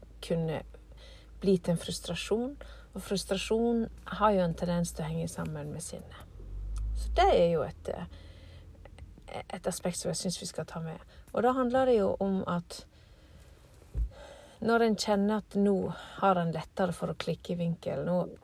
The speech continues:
er en mer lett antennelig, så, så er det kanskje et varsku. Kanskje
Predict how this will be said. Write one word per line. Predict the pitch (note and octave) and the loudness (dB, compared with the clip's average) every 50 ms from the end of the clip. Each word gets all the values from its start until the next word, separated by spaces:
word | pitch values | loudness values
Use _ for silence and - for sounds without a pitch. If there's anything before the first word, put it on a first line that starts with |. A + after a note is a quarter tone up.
| - - - - - - - - - - - - - - - - | -12 -12 -12 -12 -12 -16 -20 -20 -20 -20 -20 -20 -20 -6 0 4
er | A#3+ A#3+ G#3 E3+ E3 | 4 6 6 4 2
en | E3+ F3 F#3+ | 2 2 4
mer | G3+ G3 F3+ E3 D#3+ | 4 4 4 2 0
lett | E3 F3 F3+ - - - E3 | -2 -4 -4 -6 -8 -10 -10
antennelig, | E3 D#3+ - - F3 F3 D#3+ D#3 - - - C4+ - - - - - - - - - - - - - | -10 -8 -6 -4 -4 -4 -4 -6 -6 -8 -10 -10 -12 -16 -20 -20 -20 -20 -20 -20 -20 -20 -20 -20 -8
så, | - - A3+ A3+ G#3+ G3+ F#3+ F#3 F3 E3+ E3 E3+ F3 F3+ - - - - | -2 2 2 4 4 6 6 4 4 2 2 -2 -4 -10 -14 -16 -14 -12
så | - - - - - G#3+ | -10 -8 -4 0 4 4
er | G#3 F#3+ | 6 6
det | F#3 F3+ | 4 2
kanskje | F#3 F3 E3+ - F#3+ | 2 0 2 2 0
et | F#3 F#3 | 0 0
varsku. | F3+ E3+ - - - - - - - - - - - - | -2 -2 -4 -6 -8 -10 -12 -12 -14 -16 -20 -20 -6 -2
Kanskje | - G#3+ - C4 C4 | -2 2 4 4 4